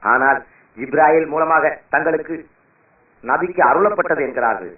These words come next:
வேத வசனங்கள் இறங்கிய உடனேயே அவை எழுத்து மூலமாக பதியப்பட்டு வந்திருக்கின்றன. இன்னின்ன வசனங்களை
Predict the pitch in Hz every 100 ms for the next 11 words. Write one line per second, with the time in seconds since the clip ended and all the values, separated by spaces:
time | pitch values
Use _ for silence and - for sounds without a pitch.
0 | _ 113 175 185 135 147 135 120 117 -
1 | 120 170 202 180 143 147 135 127 90 -
2 | 127 131 123 165 226 202 156 147 135 123
3 | 110 - 131 156 214 196 175 147 127 131
4 | 127 113 107 - - 120 156 151 135 131
5 | 165 160 165 139